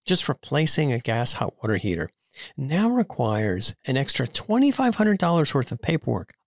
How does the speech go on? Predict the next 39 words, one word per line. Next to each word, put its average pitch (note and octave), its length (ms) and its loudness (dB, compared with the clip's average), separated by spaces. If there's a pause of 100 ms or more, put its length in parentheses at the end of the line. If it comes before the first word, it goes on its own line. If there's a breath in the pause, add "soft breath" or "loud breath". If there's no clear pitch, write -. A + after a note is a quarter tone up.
upgrades, - 520 -4 (200)
permit, D#3+ 520 0
and B2 100 -2
inspection A#2+ 420 -2
time. - 200 -10 (300 loud breath)
So D#3+ 200 2 (300 loud breath)
that G#3 120 0
total A3+ 240 2
project C4 400 0
cost - 420 0 (260 loud breath)
goes D3 340 4
up E3 140 -2
to F3 100 0
sixty-five C3 640 0
hundred G#2 240 0
dollars, F#2 480 0 (160 loud breath)
and E3+ 120 2
subtract F#3 480 0
out E3+ 120 -2
the E3 80 -8
two - 180 -2
thousand D#3+ 300 -2
dollar C#3+ 200 0
rebate, A#2+ 480 0 (120)
your D3 100 0
net E3 180 2
cost - 340 0
is D3+ 80 0
forty-five E3 540 -2
hundred. F#2 320 -6 (240 loud breath)
So C#3 240 2 (340 loud breath)
instead G3+ 340 2
of A3+ 80 -2
four G#3+ 280 0
thousand F3 460 0
dollars G2+ 500 -2 (120)
without C3 420 -2
the G3 140 0
incentive, - 640 -4